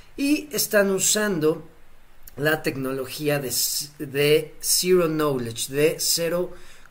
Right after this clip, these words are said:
conocimiento. Entonces está muy,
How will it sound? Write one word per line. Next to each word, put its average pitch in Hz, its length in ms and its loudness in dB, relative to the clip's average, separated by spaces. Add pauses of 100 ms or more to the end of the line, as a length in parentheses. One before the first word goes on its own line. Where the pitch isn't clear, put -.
conocimiento. 139 1300 -2 (760)
Entonces 196 500 2
está 208 480 2
muy, 208 580 2